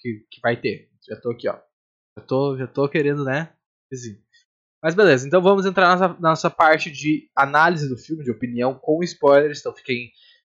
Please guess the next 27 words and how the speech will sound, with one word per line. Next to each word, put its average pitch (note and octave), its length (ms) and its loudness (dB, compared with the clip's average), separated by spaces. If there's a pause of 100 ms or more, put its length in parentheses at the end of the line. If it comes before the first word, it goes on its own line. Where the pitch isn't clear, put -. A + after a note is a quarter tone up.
(140)
fiquem - 160 -10
por D3 80 -10
sua D3+ 120 -2
conta C#3+ 220 -6
e C#3+ 40 -2
risco C#3+ 260 -2
aí C#3 80 2
quem C#3 160 -10
não C#3 80 -6
assistiu - 340 -8
o - 20 -6
filme C3+ 240 -12
ainda, C#3 400 -6 (160)
que C3 60 -8
a B2 40 -4
partir A#2+ 200 -6
de B2+ 60 -4
agora A2+ 300 2
a - 40 2
gente A#2 100 -12
vai A#2+ 80 -8
falar A2+ 160 0
sobre A#2+ 200 -4
a B2 60 -10
trama A#2+ 260 -2
em C#3 40 -12
si. F#3 320 -12